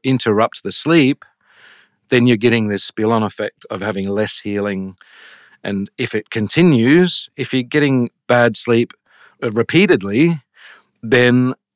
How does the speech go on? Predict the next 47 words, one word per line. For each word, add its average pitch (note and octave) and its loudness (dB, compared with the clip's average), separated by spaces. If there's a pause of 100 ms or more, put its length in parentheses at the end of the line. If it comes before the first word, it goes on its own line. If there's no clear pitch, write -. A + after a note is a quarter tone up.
(120)
you C#3 -2
can B2+ 2
measure D#3+ 4
actually G#2+ -2
that G#2 -2
output, A2 -2
that - -4
quality A2 0
output A2 -4
going G2 -4
down G2+ -4
and G#2+ -4
down F#2+ -6
and F#2+ -6
down F#2 -8
and F#2+ -8
down F#2+ -8
and F#2 -10
down F#2 -8
and F2 -10
down. F#2 -10
And F#2+ -12
it G2 -12
won't A#2 0
improve A2+ -4
until G2 -8
you F#2+ -10
can F#2+ -12
address F#2+ -8
the - -14
sleep. F#2+ -10 (640)
So A2+ -2
these D#3 2
are C#3+ 2
the A2+ 0
ways A2 2
that - -10
cannabis G#2 -4
is F#2+ -8
really G2+ -2
powerful G2+ -4
for - -8
improving F#2 -6
your F#2 -8
quality F#2 -8
of F2+ -10
life. F#2 -10